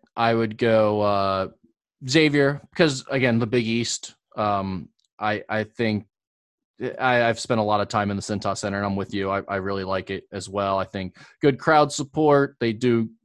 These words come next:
a good job of updating, and you're the only show in town. I mean, you're not dealing with football or anything like that. So, um,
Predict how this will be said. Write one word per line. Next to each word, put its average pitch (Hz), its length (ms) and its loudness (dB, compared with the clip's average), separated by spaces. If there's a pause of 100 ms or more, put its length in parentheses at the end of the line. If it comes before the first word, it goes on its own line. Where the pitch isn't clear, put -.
(120)
a 127 80 -2
good 113 160 0
job 117 180 4
of 104 80 2
updating, 120 460 2
and 170 180 4
you're 165 120 4
the 147 100 4
only 139 160 6
show 113 240 2
in 107 80 2
town. 107 400 -2
I - 40 -8
mean, 107 100 0
you're 110 80 0
not 107 100 -4
dealing 107 160 -2
with 101 100 -6
football 104 440 -2
or 101 60 -2
anything 101 340 -6
like 95 220 -6
that. 95 300 -4
So, 92 300 -4 (420)
um, 95 300 0